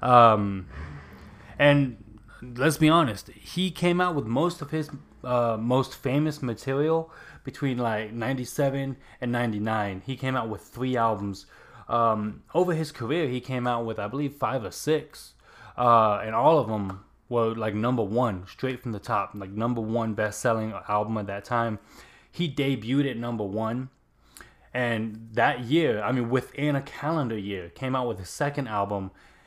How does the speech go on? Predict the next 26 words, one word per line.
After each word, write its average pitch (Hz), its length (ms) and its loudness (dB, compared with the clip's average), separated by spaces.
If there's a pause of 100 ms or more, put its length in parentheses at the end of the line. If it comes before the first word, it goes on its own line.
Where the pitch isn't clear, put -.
and 110 500 -2 (120)
debuted 113 500 -2
at 110 60 -4
number, 101 260 -6 (260)
at, 110 260 -8
you 117 160 -2
know, 107 40 0
number 104 240 -2
one 101 300 -2
as 92 100 -6
well 104 240 -2
for 117 280 -4
his 101 120 -10
second 110 380 -2
album. 90 380 -10
Like, 101 320 -6 (300)
that's 208 200 0
unprecedented, 113 840 0
first 113 320 -4
of 95 80 -10
all. 90 140 -2
That's 110 260 -2
an 113 80 -2
amazing 123 580 -4
accomplishment. 101 720 -4 (840)
Um, 120 640 0